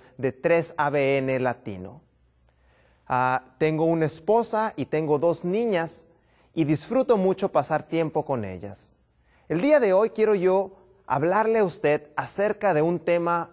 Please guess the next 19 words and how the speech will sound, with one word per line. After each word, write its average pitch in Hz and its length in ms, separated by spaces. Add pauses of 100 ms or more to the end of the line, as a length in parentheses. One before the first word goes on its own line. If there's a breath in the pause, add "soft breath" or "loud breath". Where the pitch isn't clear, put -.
muy, 233 680
muy 190 600
importante. 131 920 (460)
De 147 160
hecho, 220 200
si 170 120
tiene 190 320
papel 208 580 (340 soft breath)
y 143 120
tiene 185 340
una 180 300
pluma, 220 400
tráigalo 233 680
porque 143 260
va 139 180
a 185 40
necesitar 165 540
apuntar 143 580
cosas. - 640